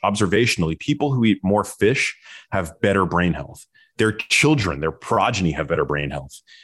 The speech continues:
Mothers who eat more fish, right? And this population level research called epidemiology,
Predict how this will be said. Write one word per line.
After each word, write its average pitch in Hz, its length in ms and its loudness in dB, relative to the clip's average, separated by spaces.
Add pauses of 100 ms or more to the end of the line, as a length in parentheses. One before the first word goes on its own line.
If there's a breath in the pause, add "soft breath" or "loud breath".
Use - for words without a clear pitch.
(160 soft breath)
Mothers 104 380 2
who 98 100 0
eat 95 160 0
more 85 140 0
fish, - 340 -4
right? 85 220 0 (540 loud breath)
And 101 380 2 (200)
this 135 240 2
population 117 800 2
level 98 340 0
research 101 400 0
called 76 160 -8 (100)
epidemiology, 92 840 2